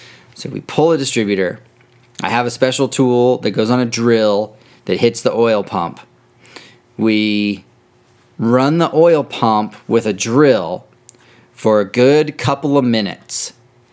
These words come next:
to help circulate all that oil, the, that fresh oil you just put in, and that A T F. It, couple of minutes, it runs it up through the heads, through the ru-, valve train, drains back down,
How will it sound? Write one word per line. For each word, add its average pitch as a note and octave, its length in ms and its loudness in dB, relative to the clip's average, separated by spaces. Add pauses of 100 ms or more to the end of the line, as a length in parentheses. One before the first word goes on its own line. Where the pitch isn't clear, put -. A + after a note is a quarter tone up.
(200)
to G#2+ 120 0
help A2+ 280 -2
circulate B2+ 960 2 (500)
all F#2+ 220 -2
that A#2+ 200 0
oil, A#2 480 2
the, G2 200 -6
that E2 180 -10
fresh C#3 400 0
oil A#2 320 2
you G#2+ 120 -2
just A2 240 -4
put D3 180 0
in, F#2+ 320 -6 (600)
and F#2 180 -6
that G2 220 -6 (100)
A G#2 140 -4
T B2 200 2
F. G2 340 -4 (1200)
It, A2 200 -4 (160)
couple A#2+ 280 0
of C#3 80 2
minutes, C3 380 0
it G2 100 -4
runs G#2+ 300 -2
it A#2 100 -2
up A#2 200 -2
through A#2 220 -4
the A2+ 80 0
heads, A#2 640 -2 (560)
through G2+ 140 -2
the A2 120 -2
ru-, A2 260 0
valve A2+ 340 -2
train, G#2 640 -2 (260)
drains G2+ 300 -4
back A#2 280 -2
down, G#2+ 600 -2